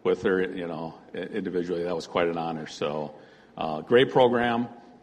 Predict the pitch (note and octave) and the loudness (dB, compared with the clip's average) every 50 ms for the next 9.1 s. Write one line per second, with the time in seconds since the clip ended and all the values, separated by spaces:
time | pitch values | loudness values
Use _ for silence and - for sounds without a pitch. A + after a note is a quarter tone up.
0 | - - F2+ E2+ F2+ F#2 G2+ A2+ A2+ - A#2 A2 A2 G#2+ G#2 - - A#2 G#2+ G#2+ | -10 -6 -4 -2 0 2 2 2 2 2 0 -2 -2 -2 -4 -2 0 0 0 2
1 | A2 A2+ A2 G#2+ G#2+ G#2+ G#2+ G2 G2 F2 F2+ F#2 F2+ F2 F2 F#2 F#2 E2+ D#2 D#2+ | 2 2 4 4 2 0 -2 -8 -6 -4 -4 -4 -4 -4 -4 -6 -6 -6 -6 -6
2 | E2+ D#2 D#2 D#2 E2+ G2+ F#2 F2+ F#2+ F2+ F2 F2 F2 E2+ - - - - - - | -6 -8 -8 -8 -4 -2 -2 -2 0 -2 -2 -2 -4 -6 -10 -14 -18 -14 -12 -10
3 | E2+ E2+ E2 - - G2 F2+ - - D2+ D#2 D#2 C#2+ - - - - D#2 D2+ - | -10 -10 -8 -2 2 2 2 2 0 -6 -6 -8 -8 -12 -14 -12 -10 -10 -10 -6
4 | - D#2 C#2+ D2 - - - - - - - - _ _ _ _ - _ _ - | -4 -4 -2 -2 -4 -8 -12 -18 -20 -20 -20 -20 _ _ _ _ -20 _ _ -20
5 | - _ _ _ - - - _ _ _ - - - - G#2 F#2+ F#2+ F#2 F#2 F#2 | -20 _ _ _ -20 -20 -20 _ _ _ -20 -10 -2 2 2 4 4 4 4 4
6 | F#2 F2+ F2 - - - - - - - - - - _ _ - - - D#2+ D#2+ | 4 2 0 -2 -6 -14 -16 -20 -20 -20 -20 -20 -20 _ _ -20 -10 -6 -4 -2
7 | E2+ G2+ B2 C3 C3+ - - D3 D3+ D#3 D3+ D#3 D3 B2+ C#3 C#3+ C#3 D3 C#3 D3 | 2 4 6 6 6 6 6 6 6 6 6 4 4 4 6 6 4 6 6 8
8 | C#3+ D3+ D3 A#2+ A#2 A#2 G#2+ - F#2+ F#2+ - G2+ F#2+ - - A2 A#2 B2 C#3 D#3+ | 8 8 8 6 4 0 0 0 -2 -2 -2 -4 -2 4 6 6 6 6 4 2
9 | F3 F3 | -2 -4